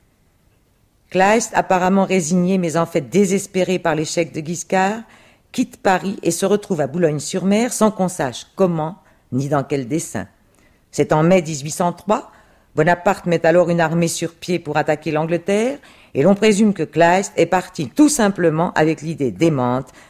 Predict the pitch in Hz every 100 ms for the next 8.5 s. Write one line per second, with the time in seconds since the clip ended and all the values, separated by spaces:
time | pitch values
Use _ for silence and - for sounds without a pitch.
0 | - 170 165 180 - 170 170 156 - 156
1 | 165 135 113 - 95 78 80 - _ _
2 | - 285 285 285 254 247 233 285 262 170
3 | 233 240 240 240 277 233 208 202 196 202
4 | - 196 208 202 240 - 196 190 190 -
5 | - 156 123 - _ _ - 180 226 214
6 | 214 254 185 202 226 220 202 196 208 -
7 | 190 180 196 175 180 185 170 165 160 151
8 | - 113 107 101